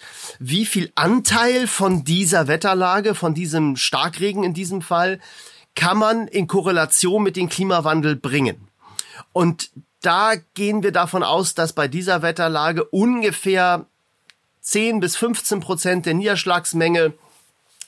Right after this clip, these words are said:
durch den Klimawandel induziert sind. Das heißt also, es wäre nicht ganz so stark gewesen, das Ereignis, hätten wir den Klimawandel nicht.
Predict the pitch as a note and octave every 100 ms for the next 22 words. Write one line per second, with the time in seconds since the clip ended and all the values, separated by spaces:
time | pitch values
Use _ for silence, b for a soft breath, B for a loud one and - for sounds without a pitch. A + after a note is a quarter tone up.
0 | - D3 C3+ C#3+ - F3 E3+ D#3+ C#3+ D3
1 | D3+ C3 - E3+ F3 G3+ A3+ - B B
2 | B - C#3+ D#3 E3 - D#3 D#3 E3 D3
3 | - D3+ D#3+ D#3 D3+ C#3 C3 - E3+ A3
4 | - D3+ - C#3+ C3 - - B2+ C3 C3+
5 | C#3 C3+ A2+ C#3 F3 E3+ D3 G3 E3+ F3+
6 | F3 D#3+ F#3 F3 F#3+ A3 G#3 G#2+ -